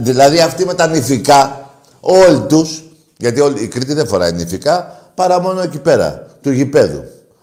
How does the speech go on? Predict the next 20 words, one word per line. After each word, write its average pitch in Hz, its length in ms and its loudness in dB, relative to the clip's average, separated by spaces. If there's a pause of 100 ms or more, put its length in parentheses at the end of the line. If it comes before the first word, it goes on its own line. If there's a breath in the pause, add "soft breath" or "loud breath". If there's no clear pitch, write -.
Αυτοί 139 200 -6
εκεί 123 220 -4
τριγύρω 110 360 -4
του 139 120 -6
γηπέδου 123 340 -4
και 160 100 -6
αυτοί 139 160 -4
που 135 60 -8
πάνε 143 200 -4
στον 135 220 -10
όφη. - 220 -10 (1040 soft breath)
Εννιά 202 380 0
παίκτες 214 380 -2
δεν 220 140 4
παι-, 185 180 -2
δεν 185 160 2
παίζανε 147 280 2
με 127 100 -4
τον 117 160 -2
παοκ. 143 320 4